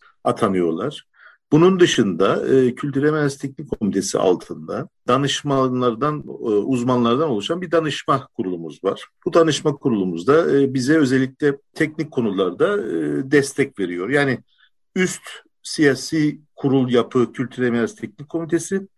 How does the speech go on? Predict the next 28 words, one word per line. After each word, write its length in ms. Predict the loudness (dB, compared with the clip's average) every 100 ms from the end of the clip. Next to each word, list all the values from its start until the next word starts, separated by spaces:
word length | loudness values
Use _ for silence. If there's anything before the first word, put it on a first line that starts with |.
| 2
Bunun 160 | 6
altında 480 | 6 4 2 2 4
da 160 | 4 2
uzmanlardan 720 | 0 0 2 2 2 2 -2
oluşan 380 | -2 -6 -6 -4
bir 120 | 0
danışma 360 | 2 0 -2
kurulumuz 480 | -8 -8 -10 -14 _ -20
var. 180 | -20 _
İki 220 | -12 -6
bin 60 | -4
sekiz 360 | -2 -4 -2 0
yılından 340 | 0 0 0
beri 160 | -2 0
çalışmalarımıza 720 | 0 0 0 -6 -6 -4 0
devam 280 | 2 4 0
ediyoruz 340 | -4 -8 -8
dediğim 340 | -12 -10 -10 -10
gibi. 320 | -4 0 -2 _ _ -12 -12 -16 0
İlk 260 | 0 0 -4
kurulduğumuz 760 | 4 6 8 8 6 6 0 -6 _
anda, 580 | 2 2 2 2 0 -2 _ -6
zamanlarda, 720 | -2 -2 -2 -4 -6 -2 0
yıllarda 680 | 2 4 2 0 -2 -8 -8 -6
bizden 440 | -4 2 4 4
beklenen, 640 | 2 2 2 4 2 -2 -4
e, 140 | -6 -4 -4 -2 -2 -4 -6 -8 -6
<laughs> 100 | -4